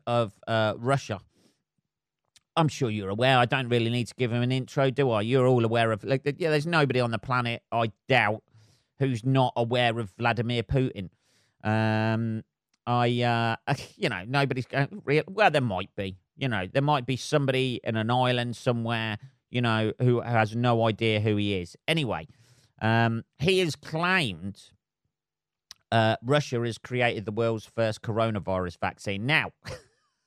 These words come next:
I, I ain't gonna lie to you, I'm calling bullshit on this one. <laughs> I am calling fucking bullshit on this. I'm thinking what he's done is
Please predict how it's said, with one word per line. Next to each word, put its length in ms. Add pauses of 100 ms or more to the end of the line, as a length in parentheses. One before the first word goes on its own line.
(640)
I, 1200
I 500
ain't 100
gonna 140
lie 140
to 160
you, 40
I'm 140
calling 280
bullshit 400
on 100
this 180
one. 120 (920)
<laughs> 0
I 460 (840)
am 260
calling 400
fucking 480
bullshit 680
on 200
this. 360 (480)
I'm 240
thinking 720
what 260
he's 240
done 460 (600)
is 500